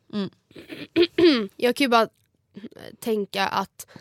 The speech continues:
Speaker 2: eller så som jag och Oscar resonerade, när
Speaker 1: Mm.
Speaker 2: han, eh, började prata om att plugga i en annan stad, det var för sig inte lika, det var inte så svår pendelväg, men det var ändå absolut pendelväg. Alltså Jönköping, det ligger
Speaker 1: Mm.
Speaker 2: ändå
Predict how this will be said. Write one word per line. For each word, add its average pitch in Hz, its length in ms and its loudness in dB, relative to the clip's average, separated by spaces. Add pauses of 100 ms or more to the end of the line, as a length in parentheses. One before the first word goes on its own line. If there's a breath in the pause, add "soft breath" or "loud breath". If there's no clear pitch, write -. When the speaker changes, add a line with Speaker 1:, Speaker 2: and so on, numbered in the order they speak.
(540 soft breath)
Speaker 2:
eller 226 260 2
så 233 160 -4
som 220 260 -4
jag 226 260 -2
och - 80 -2
Oscar 277 260 0
resonerade, 180 520 -2
när 190 140 -4
Speaker 1:
Mm. 208 120 0
Speaker 2:
han, 294 360 2 (360)
eh, 208 280 -6 (520)
började 214 220 0
prata 233 460 2
om 311 160 2
att - 260 -2
plugga 214 360 -2
i 208 40 0
en 202 80 -2
annan 175 240 -4
stad, 262 480 2
det 220 60 -6
var 220 100 0
för 226 80 -6
sig 277 200 0
inte 262 180 0
lika, 220 400 0
det 208 140 -4
var 226 60 0
inte 208 160 -6
så 196 100 -6
svår 247 480 0
pendelväg, 190 640 -2
men 196 140 -4
det 190 80 -4
var 185 100 -2
ändå 196 240 0
absolut 214 680 0 (400 loud breath)
pendelväg. 175 840 -2 (160)
Alltså 208 180 -6
Jönköping, 196 540 -2
det 214 80 -4
ligger 214 280 -2
Speaker 1:
Mm. 208 140 2
Speaker 2:
ändå 98 340 -8